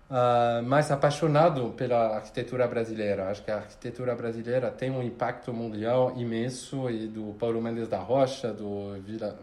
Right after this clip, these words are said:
Artigas e Lina Bobardi, que a gente chama de paixão também, são grandes,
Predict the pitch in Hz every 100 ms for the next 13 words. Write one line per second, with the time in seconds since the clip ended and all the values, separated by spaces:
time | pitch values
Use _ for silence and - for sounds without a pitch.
0 | 95 85 78 76 92 90 120 120 - 147
1 | 143 127 117 127 120 117 107 110 127 127
2 | 117 113 127 131 117 110 113 113 - 117
3 | 113 104 107 - 113 110 110 123 131 -
4 | 135 135 117 127 147 123 123